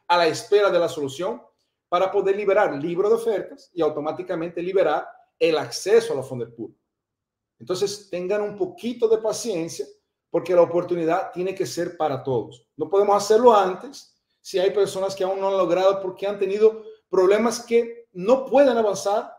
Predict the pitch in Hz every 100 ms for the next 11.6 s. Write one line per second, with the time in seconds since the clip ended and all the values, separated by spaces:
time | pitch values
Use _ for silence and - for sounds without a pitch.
0 | _ _ _ 190 - 208 208 - 202 175
1 | - 233 202 165 135 127 123 117 165 -
2 | 190 196 196 208 - 202 185 226 240 -
3 | _ _ _ _ _ 156 170 175 175 185
4 | 185 185 170 190 226 226 190 220 226 -
5 | _ _ _ 170 165 185 208 226 - 190
6 | 165 - - _ _ _ _ 151 165 175
7 | 180 185 131 180 151 185 214 208 214 214
8 | 202 190 185 185 - 185 175 147 190 214
9 | 208 190 175 202 - _ _ 170 135 175
10 | 175 175 170 190 208 208 190 233 240 226
11 | - 180 156 - 127 _